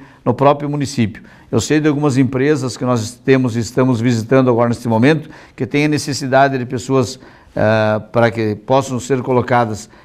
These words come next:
em vagas de emprego, mas existem, ah, a formalização de que elas precisam ter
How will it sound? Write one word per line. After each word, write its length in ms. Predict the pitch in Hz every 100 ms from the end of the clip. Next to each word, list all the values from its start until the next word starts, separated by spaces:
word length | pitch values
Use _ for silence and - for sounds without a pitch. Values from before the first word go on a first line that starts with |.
| -
em 100 | 120
vagas 400 | 107 117 113 110
de 120 | 117
emprego, 720 | 139 131 135 143 160 160 185 - - -
mas 400 | 123 139 160 139
existem, 840 | 160 120 151 151 - 165 160 156 - -
ah, 440 | 120 123 123 127
a 40 | 123
formalização 840 | - 151 147 139 123 120 135 151
de 80 | 151
que 60 |
elas 120 | 151 147
precisam 480 | 147 - 151 147
ter 320 | 131 139 147